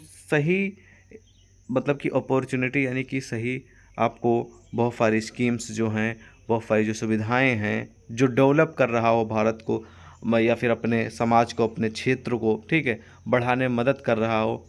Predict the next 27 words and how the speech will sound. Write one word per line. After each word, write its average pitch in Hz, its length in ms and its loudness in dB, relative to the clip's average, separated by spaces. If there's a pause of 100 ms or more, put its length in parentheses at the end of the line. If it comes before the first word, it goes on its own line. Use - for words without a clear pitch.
नाम 123 300 4
रोशन 131 320 -2
कर 117 160 -2
रहा 117 220 0
हो, 113 300 -2 (120)
ठीक 170 180 0
है, 113 140 -2 (260)
विकास 131 420 4
कर 117 160 0
रहा 110 200 0
हो, 110 300 -4
उसको 139 280 -4
देना - 220 -4
चाहिए। 104 200 -6
तो - 120 -12
इस - 140 -6
प्रकार 113 340 -2
आप 113 160 -2
इस 110 80 -8
पे - 120 -4
लिखेंगे, 135 360 -4
बहुत 120 220 0
डिटेल 110 260 -2
में 107 120 -2
लिख 107 120 -8
सकते - 280 -10
हैं। - 100 -8